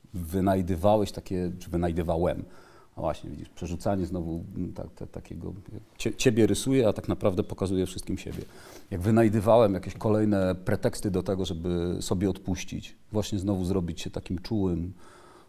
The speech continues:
e, Kamilkiem, który dba o siebie. Kurwa, powinienem był dbać o siebie wtedy, kiedy sięgałem po butelkę, tak? Albo kie-, kie-, kiedy,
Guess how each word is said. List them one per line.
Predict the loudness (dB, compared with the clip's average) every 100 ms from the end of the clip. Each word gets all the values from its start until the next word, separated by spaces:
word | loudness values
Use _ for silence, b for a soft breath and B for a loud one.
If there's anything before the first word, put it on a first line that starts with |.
| -10
e, | -8 -4
Kamilkiem, | 0 4 4 2 -2
który | -2 -2
dba | 2 4 4
o | 2
siebie. | -2 -6 -4 -4 -6 B B
Kurwa, | -2 -2
powinienem | 0 0 2 2
był | 2 0
dbać | 2 2 2
o |
siebie | -2 -2
wtedy, | -2 -2 -2
kiedy | -2 0 0 0
sięgałem | -2 2 2
po | 0
butelkę, | -4 4 4 4 -2
tak? | -2 -2
Albo | -2 -2 -2 -2
kie-, | -2 -6 -6
kie-, | -6 -6
kiedy, | -2 0 2 2